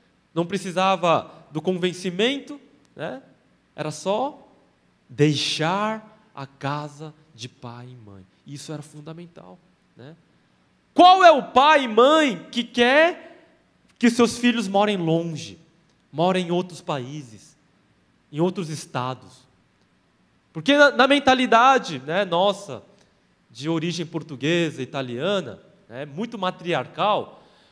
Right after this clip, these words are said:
o ideal é o quê? Você tem um predinho e tem lá no último andar o filho mais novo morando. Depois vem o filho do meio, o filho mais velho, e aí, né, os pais. Todo mundo juntinho ali,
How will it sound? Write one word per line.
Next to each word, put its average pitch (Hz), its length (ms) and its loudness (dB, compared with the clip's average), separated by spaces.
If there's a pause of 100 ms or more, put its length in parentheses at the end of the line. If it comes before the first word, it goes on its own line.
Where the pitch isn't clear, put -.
(140)
o 202 140 6
ideal 262 480 8
é 262 80 4
o 262 80 2
quê? 185 280 0
Você 135 200 -12
tem 175 120 -6
um 175 100 -8
predinho 180 720 -4 (560)
e 127 60 -20
tem 170 180 -6
lá 165 200 0
no 139 100 -8
último 208 380 -6
andar 190 540 -2 (640)
o 127 60 -20
filho 156 220 -6
mais 160 280 -2
novo 151 300 -4
morando. 139 420 -12 (1300)
Depois 147 340 -4
vem 165 160 -6
o 165 60 -10
filho 160 320 -10
do 147 100 -4
meio, 175 460 -4 (720)
o 113 80 -20
filho 156 280 -2
mais 143 220 -4
velho, 214 480 -2 (400)
e 117 100 -8
aí, 131 480 -4 (120)
né, 156 320 -10 (500)
os 139 160 -20
pais. - 560 -8 (240)
Todo 214 220 2
mundo 214 200 -4
juntinho 160 560 -8
ali, 135 400 -10